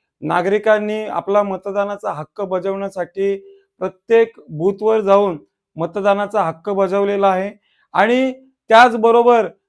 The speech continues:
त्या मतदानावर आपण जर पाहिलं असेल की स्त्रिया असतील, पुरुष असतील,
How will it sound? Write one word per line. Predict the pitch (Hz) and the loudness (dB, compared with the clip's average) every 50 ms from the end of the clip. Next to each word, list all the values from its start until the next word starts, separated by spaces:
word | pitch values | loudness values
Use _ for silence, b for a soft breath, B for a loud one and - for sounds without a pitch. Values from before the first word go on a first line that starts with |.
| _ _ - | _ _ 0
त्या | 202 214 214 220 226 233 226 220 226 - _ _ | 4 6 6 6 6 6 4 2 -2 -10 _ _
मतदानावर | - 170 180 170 220 214 220 208 208 214 214 214 214 220 214 | -10 -10 -6 -4 0 2 2 2 2 0 -2 -2 -2 0 2
आपण | 214 190 190 208 208 208 | 2 2 0 -2 -6 -6
जर | 202 214 208 | -6 -6 -6
पाहिलं | 202 214 196 190 196 196 | -2 -2 -2 0 0 0
असेल | 202 196 196 - 202 196 196 196 | 0 -2 -2 -4 -8 -8 -8 -8
की | 202 196 | -10 -12
स्त्रिया | 196 - _ 196 190 196 202 196 | -12 -12 _ -4 -2 0 0 0
असतील, | 196 190 190 _ 190 196 196 196 196 196 _ _ _ _ | 0 -2 -6 _ -4 -4 -2 -4 -4 -8 _ _ _ _
पुरुष | - 170 175 196 190 190 202 | -8 -6 -4 -4 -4 -4 -6
असतील, | 180 165 - _ 196 190 190 | -6 -8 -6 _ -6 -6 -6